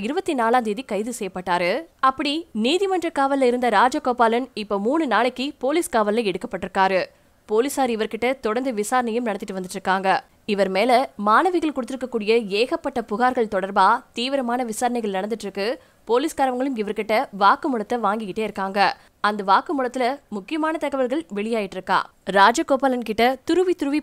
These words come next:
பல கேள்விகளை கேட்டதுக்கு அப்புறமா பத்ம சேஷாத்ரி பள்ளியில பல ஆசிரியர்கள் இப்படி இருக்கலாம் அப்படின்னு போலீஸ்காரங்க சந்தேகம் அடைஞ்சிருக்காங்க. தவறு செஞ்சிருக்கக்கூடிய மத்த ஆசிரியர்களையும் கண்டுபிடிக்கக்கூடிய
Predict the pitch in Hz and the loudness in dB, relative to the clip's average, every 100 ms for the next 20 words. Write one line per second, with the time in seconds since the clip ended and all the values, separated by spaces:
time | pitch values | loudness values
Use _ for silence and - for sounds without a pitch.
0 | 247 214 - 220 262 240 - 196 226 226 | 0 -2 -2 -2 -2 -4 -4 -6 -6 -4
1 | 185 202 202 160 202 - - 226 226 277 | -4 -4 -2 0 0 -2 -2 0 0 -2
2 | 262 240 254 240 240 226 208 220 202 208 | -2 -2 -2 -4 -4 -4 -2 -2 0 0
3 | 226 - 262 311 381 320 320 311 262 277 | -2 4 6 6 6 2 2 -2 0 -2
4 | 220 214 214 240 226 180 - 208 247 - | -2 -2 -2 2 2 4 2 2 -2 -2
5 | 220 285 - 247 226 254 220 190 214 202 | -4 -2 -2 -2 0 -4 -4 -6 -6 -6
6 | 185 185 196 190 196 - - 208 208 294 | -8 -4 -4 0 0 -2 -2 2 2 2
7 | 277 254 254 240 220 214 233 247 - 190 | -2 -4 -4 -6 -2 2 2 0 -4 -4
8 | 190 320 262 285 277 254 240 247 285 220 | -2 4 4 4 0 -2 0 -2 -2 -2
9 | 247 277 254 240 208 | -4 -6 -8 -4 -2